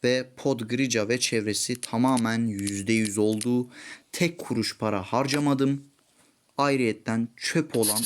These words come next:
ekside olan ekonomim de şu anda artıya geçti ve artı puan sağlıyor. Ve arkadaşlar son olarak, e, savaş yoğunluğu dört oldu.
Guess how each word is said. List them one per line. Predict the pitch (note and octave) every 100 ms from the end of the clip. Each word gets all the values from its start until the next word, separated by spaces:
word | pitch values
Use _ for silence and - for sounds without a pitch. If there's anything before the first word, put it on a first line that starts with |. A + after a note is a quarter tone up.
| -
ekside | A#2+ - C3 C3+
olan | B2 G#2 G2 -
ekonomim | C3+ - A#2 G#2+ G2+ G2+
de | A#2 C3 B2
şu | - C#3+
anda | A2 G2+ -
artıya | C#3+ C3 - A2+ G#2
geçti | C#3 C#3+ - C#3+ D3
ve | -
artı | C3 B2 -
puan | - C3 B2
sağlıyor. | B2 G#2+ - - - - _ _ _ _ _ _ _ _ - - - - - -
Ve | D3
arkadaşlar | D#3 D3 C3 B2+ - C3+
son | A#2+ - D3+
olarak, | C#3 B2 A#2+ A#2+ - - _ - - - -
e, | A2+ G#2+ G#2
savaş | - A#2+ D#3 D3 -
yoğunluğu | B2+ B2 A#2+ A#2+ A#2 A#2+ A#2 A#2
dört | D3 C3+ -
oldu. | A2 G#2 A2 A#2 C#3